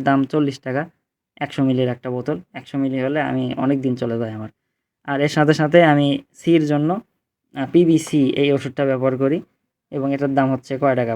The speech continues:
পনেরো টাকা মনে হয়। তো এই মাত্র আপনার পঞ্চান্ন টাকা খরচ করে আপনি ভিটামিন বি এবং সির একটা কোর্স করাই ফেলতে পারেন পাখির জন্য, এবং যেটা আশা করি, আহ,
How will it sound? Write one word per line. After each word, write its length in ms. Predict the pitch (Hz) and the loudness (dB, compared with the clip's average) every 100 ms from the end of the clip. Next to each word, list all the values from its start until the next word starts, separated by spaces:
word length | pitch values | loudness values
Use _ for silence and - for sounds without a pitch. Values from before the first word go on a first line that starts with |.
| - | -4
পনেরো 240 | 156 147 | -2 0
টাকা 160 | 131 120 | -2 -2
মনে 180 | 113 110 | -4 -4
হয়। 160 | 104 104 _ _ _ - | -8 -12 _ _ _ -12
তো 40 | 135 120 | -10 -2
এই 220 | 170 170 | 0 2
মাত্র 320 | 165 156 160 151 147 143 - 123 | 0 -2 -4 -2 0 0 0 -4
আপনার 280 | 123 - 127 123 _ _ _ 156 | -4 -8 -8 -10 _ _ _ -6
পঞ্চান্ন 320 | 147 165 165 | -2 0 2
টাকা 200 | 156 151 | 4 2
খরচ 260 | 147 151 143 | 2 0 -2
করে 180 | - 156 160 | -4 -2 -2
আপনি 200 | 147 143 | 0 -2
ভিটামিন 380 | 135 143 143 143 | -2 0 0 0
বি 140 | 127 143 139 | 2 2 2
এবং 160 | 131 139 | 0 -2
সির 280 | 135 143 131 | -2 -2 0
একটা 280 | 127 - 127 | -2 -6 -8
কোর্স 260 | 135 127 - | -6 -6 -6
করাই 280 | 143 139 131 | -2 0 0
ফেলতে 260 | 127 123 | 0 0
পারেন 220 | 120 117 123 | 0 0 -2
পাখির 300 | 127 - 123 | -4 -4 -4
জন্য, 200 | 120 127 175 _ _ - | 0 0 -2 _ _ -12
এবং 160 | 139 131 131 | -6 -4 -2
যেটা 280 | 135 151 165 175 _ _ _ - | 0 2 2 0 _ _ _ -12
আশা 240 | 285 143 | -4 -2
করি, 260 | 139 147 160 165 | 2 4 4 2
আহ, 180 | - 123 | 0 -4